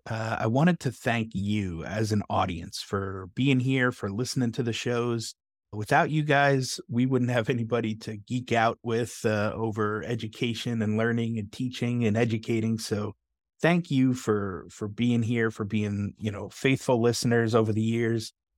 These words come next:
Uh, also, if possible, we'd love to ask a favor. We don't do this often, but if you could leave a rating and a review on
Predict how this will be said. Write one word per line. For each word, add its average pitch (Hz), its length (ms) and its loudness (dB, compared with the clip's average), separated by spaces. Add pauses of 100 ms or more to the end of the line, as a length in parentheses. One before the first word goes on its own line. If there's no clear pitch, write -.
(140)
Uh, 113 400 -2
also, 160 420 0
if - 440 -4 (120)
possible, 117 640 -4
we'd 113 180 -2
love 139 240 2
to 160 100 -2
ask 151 260 -2
a 156 40 -4
favor. 214 500 -4 (400)
We 127 100 0
don't 170 180 2
do 185 120 0
this 170 220 0
often, 120 460 0
but 110 320 -4
if 180 280 -2
you 185 160 0
could 175 220 2
leave 156 180 2
a 123 80 2
rating 135 800 0
and 123 140 -6
a 113 60 -2
review 107 540 -2 (540)
on 98 480 -2